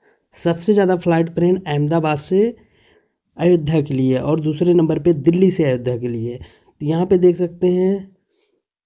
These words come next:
स्पाइस जेट है, जिसकी प्राइस सबसे सस्ती है। अभी फ्रेंड ये बयालीस सौ तिहत्तर रुपये है, लेकिन इसको मैं हाफ प्राइस में आपको बुक करके बिल्कुल लाइव दिखाऊंगा। यहाँ पे देखिए स्पाइस जेट है,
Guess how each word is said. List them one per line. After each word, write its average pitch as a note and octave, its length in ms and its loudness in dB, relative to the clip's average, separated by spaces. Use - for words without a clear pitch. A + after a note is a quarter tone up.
स्पाइस E3+ 500 0
जेट F3 300 2
है, F#3+ 380 -4
जिसकी C#3+ 280 -6
प्राइस E3+ 460 -2
सबसे E3+ 280 -4
सस्ती D#3 380 -4
है। C3+ 140 -6
अभी D#3+ 180 4
फ्रेंड G3 300 2
ये G3+ 80 6
बयालीस E3+ 380 0
सौ F3 60 -8
तिहत्तर D#3+ 400 -2
रुपये D#3 260 -2
है, E3 160 -2
लेकिन F3+ 320 2
इसको E3 280 0
मैं E3+ 140 4
हाफ A3 300 -2
प्राइस D#3+ 300 -2
में E3+ 100 4
आपको D3+ 220 -2
बुक D3 280 -6
करके C#3+ 220 -4
बिल्कुल D3+ 340 -2
लाइव D3 180 0
दिखाऊंगा। B2+ 500 -4
यहाँ D#3+ 200 0
पे F#3 100 2
देखिए F#3+ 220 2
स्पाइस E3 360 -2
जेट E3+ 280 2
है, F3+ 160 2